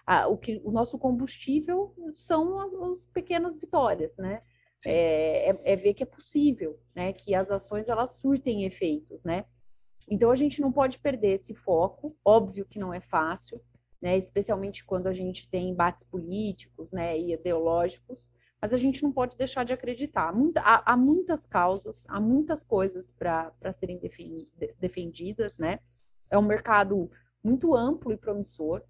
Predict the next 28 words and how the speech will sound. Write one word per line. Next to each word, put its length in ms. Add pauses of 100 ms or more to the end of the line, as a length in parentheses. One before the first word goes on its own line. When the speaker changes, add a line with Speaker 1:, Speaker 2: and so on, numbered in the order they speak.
(280)
Speaker 1:
A 80
gente 260
tem 140
outros 280
países 520
muito 580
à 80
frente, 640
né, 160
do 120
Brasil 600
e, 60 (220)
e 80
com 180
avanços 540
tanto 280
na 120
comunicação 720
quanto 320
no, 540
no 60
advocacy, 840 (280)
e 120
que 180
entendem, 640
sabe, 500 (440)
usar 360
isso 460